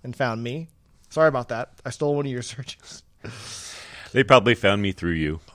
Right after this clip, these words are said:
Speaker 1: All right. Anyway, nothing, nothing too weird in there. Once in a while, you get a really crazy one, but, uh, I don't really see any trippy ones to share. In fact,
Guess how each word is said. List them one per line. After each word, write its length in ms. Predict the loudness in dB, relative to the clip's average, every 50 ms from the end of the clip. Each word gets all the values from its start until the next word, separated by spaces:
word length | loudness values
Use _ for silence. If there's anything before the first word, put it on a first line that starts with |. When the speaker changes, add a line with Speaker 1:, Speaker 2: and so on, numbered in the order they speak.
| _ -10 -4
Speaker 1:
All 220 | -2 0 2 2
right. 200 | 0 0 -4 -6 -8 _
Anyway, 320 | -2 0 0 0 -2 -4 -6 -6
nothing, 400 | -4 -4 -4 -2 -2 -4 -4 -4 -2
nothing 340 | -2 -2 -2 -2 -4 -4 -4
too 340 | -6 -4 -4 -2 -2 -2 -4
weird 460 | -4 -4 -4 -4 -4 -4 -4 -2 -2
in 100 | -2 -2
there. 160 | -2 -4 -4
Once 320 | -2 -2 -2 -2 -4 -8 -10
in 60 | -8
a 40 | -4
while, 160 | -2 0 0
you 40 | 0
get 140 | -2 -2 -2
a 60 | -2
really 240 | -2 -4 -4 -6 -6
crazy 540 | -8 -12 -12 -10 -8 -8 -8 -8 -10 -12 -14
one, 340 | -14 -16 -18 -20 -20 -20 -16
but, 160 | -16 -16 -18 -18 _ _ _ _ _ _ _ _
uh, 200 | -12 -10 -10 -12 -10
I 160 | -6 -6 -4
don't 220 | -4 -4 -6 -8 -12 _ _ _ _ _
really 280 | -12 -10 -8 -8 -8 -10
see 640 | -10 -12 -12 -12 -10 -10 -10 -8 -8 -8 -10 -10 -12
any 300 | -14 -14 -14 -14 -16 -16 -14
trippy 400 | -14 -14 -12 -12 -12 -12 -12 -14 -14
ones 440 | -14 -14 -16 -16 -18 -18 -18 -20 -18
to 80 | -18 -18
share. 340 | -16 -14 -14 -14 -12 -12
In 100 | -12 -4
fact, 260 | 0 0 0 0 -2